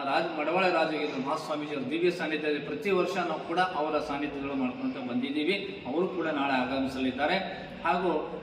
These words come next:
ದತ್ತಿ ಧಾರ್ಮಿಕ ಇಲಾಖೆಯ ನಿರ್ದೇಶಕರು ಹಾಗೂ ಬೈಲಹೊಂಗಲ ಆರಾಧ್ಯ ಮಠದ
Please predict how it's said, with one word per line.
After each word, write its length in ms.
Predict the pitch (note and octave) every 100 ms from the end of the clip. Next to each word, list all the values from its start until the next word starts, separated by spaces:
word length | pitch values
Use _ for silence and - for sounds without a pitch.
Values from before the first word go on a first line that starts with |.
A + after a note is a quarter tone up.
| - - -
ದತ್ತಿ 380 | - - A3
ಧಾರ್ಮಿಕ 460 | A3 D3+ D3+ E3 E3+
ಇಲಾಖೆಯ 600 | D#3+ C#3+ D3+ C#3 D3+ C#3+
ನಿರ್ದೇಶಕರು 680 | C3 B2+ D#3+ D#3+ D#3+ F3+ G3
ಹಾಗೂ 560 | G3+ - D3 E3 E3
ಬೈಲಹೊಂಗಲ 420 | C#3+ D#3+ E3 D#3+ D3+
ಆರಾಧ್ಯ 420 | C3+ D#3 D#3+ D#3+
ಮಠದ 320 | D3 C#3